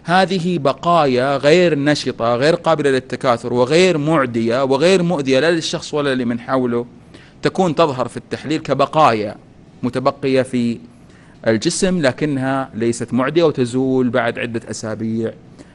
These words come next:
نهائيًا، فليس منها خطر ما دام التشخيص هو التعافي بعد الإصابة. وكذلك الرجوع إلى المجتمع ومخالطة بقية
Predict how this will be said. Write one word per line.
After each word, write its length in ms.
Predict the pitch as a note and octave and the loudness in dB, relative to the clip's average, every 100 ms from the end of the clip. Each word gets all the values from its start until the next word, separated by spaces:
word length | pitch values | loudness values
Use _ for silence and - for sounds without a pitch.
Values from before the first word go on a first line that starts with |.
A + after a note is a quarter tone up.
| - | -2
نهائيًا، 600 | A#2+ A#2 A#2 A2 F#2+ D2+ - - - - | 0 0 -2 -6 -8 -14 -18 -20 -20 -16
فليس 340 | - B2+ C3 C3+ | -2 2 2 2
منها 280 | B2+ B2 | 0 -2
خطر 320 | A2+ C#3 C#3 B2+ | -2 -2 0 0
ما 160 | A#2+ | 0
دام 600 | A#2+ D#3 D#3+ D#3 D#3+ D#3+ - - - - | 2 2 2 2 0 -6 -12 -20 -20 -4
التشخيص 640 | B2+ C3 A#2+ - B2 B2+ B2 | -4 -2 -6 -2 -2 -2 -2
هو 360 | A#2 B2 D3+ - - - - - - - | 0 0 0 -6 -20 -20 -20 -20 -20 -12
التعافي 520 | A2+ - A2+ B2+ A#2+ | -10 -2 2 2 2
بعد 180 | A2 G#2+ | -4 -6
الإصابة. 480 | G#2+ - G#2+ D2+ - - - - - | -8 -8 -8 -8 -10 -20 -20 -20 -6
وكذلك 540 | A#2+ E3+ F#3 A3+ G3 | -2 2 4 4 2
الرجوع 360 | D#3 D3 D3 E3+ | -2 -2 -2 0
إلى 80 | D#3 | 0
المجتمع 680 | C#3 E3 - D#3+ D3+ C#3+ C3+ | -2 -6 -4 -4 -2 0 0
ومخالطة 600 | A2 G#2 - B2+ B2 A#2+ B2+ | -2 -4 -2 -2 -2 -6 -10
بقية 320 | B2+ C3 | -8 -4